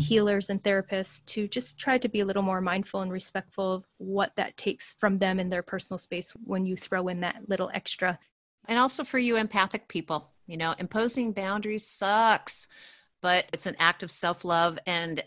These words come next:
Speaker 2: you try to get a hold of your psychic and they say, "Wow, you should really schedule a reading." Try not to be angry. Try to understand that they're trying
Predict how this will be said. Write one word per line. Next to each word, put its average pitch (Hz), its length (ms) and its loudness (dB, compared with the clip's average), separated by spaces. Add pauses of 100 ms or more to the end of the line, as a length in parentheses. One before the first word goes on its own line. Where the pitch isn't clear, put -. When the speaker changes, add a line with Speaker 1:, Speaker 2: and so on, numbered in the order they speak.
Speaker 2:
you 208 140 -2
try 220 160 0
to 220 60 0
get 220 140 0
a 214 40 0
hold 233 260 2
of 240 120 -2
your 226 100 0
psychic 240 440 0
and 196 160 -6
they 202 100 0
say, 185 480 2
"Wow, 185 320 8 (180)
you 175 140 -6
should 180 240 -2
really 180 240 0
schedule 180 460 2
a 147 60 -6
reading." 165 500 0
Try 202 260 -2
not 208 220 0
to 226 60 -4
be 208 260 -4
angry. 190 540 -4 (280)
Try 185 200 0
to 180 140 -2
understand 170 680 0
that 156 260 2
they're 170 420 -2
trying 170 420 -6